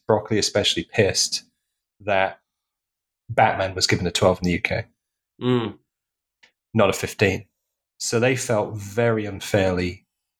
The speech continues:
Speaker 1: um, judged on
Speaker 2: Mm.
Speaker 1: this one. Um, had it been given, had it waited to get a twelve, like, later in the year, if had a traditional winter release and got a twelve, would it have done any better at the box office? I think that's your question, Sean, isn't it? It's like,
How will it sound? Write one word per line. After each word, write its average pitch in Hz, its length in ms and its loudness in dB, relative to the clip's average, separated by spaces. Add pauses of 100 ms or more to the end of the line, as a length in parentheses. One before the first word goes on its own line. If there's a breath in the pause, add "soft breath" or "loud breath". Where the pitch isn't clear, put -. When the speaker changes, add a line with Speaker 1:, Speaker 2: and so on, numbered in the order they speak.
(240)
Speaker 1:
um, 90 380 -2
judged - 520 0 (420)
on 123 60 -2
Speaker 2:
Mm. 113 260 4
Speaker 1:
this 104 220 0
one. 98 160 -8 (800)
Um, 95 420 0 (100)
had 151 220 0
it 107 120 -4
been 117 200 0
given, 113 400 0
had 147 200 0
it 110 100 -2
waited 113 500 0
to - 80 -8
get 92 160 0
a 113 80 0
twelve, 123 400 -2
like, 104 200 -2
later 101 240 -2
in 98 80 -2
the 95 60 -2
year, 101 160 -2
if - 80 -6
had 113 160 4
a 90 60 0
traditional 104 460 0
winter 98 260 0
release 95 260 -2
and 107 80 -2
got - 120 -2
a - 100 -10
twelve, 92 280 0 (1120)
would 120 120 4
it 131 40 4
have 110 100 2
done 110 160 0
any 120 160 0
better 117 200 2
at 117 60 0
the - 60 -12
box - 240 -6
office? 117 280 0
I - 60 -2
think 131 160 2
that's 104 120 0
your 92 140 0
question, - 340 -2
Sean, 90 280 0
isn't 90 180 -2
it? 110 200 4
It's - 100 -6
like, 95 220 4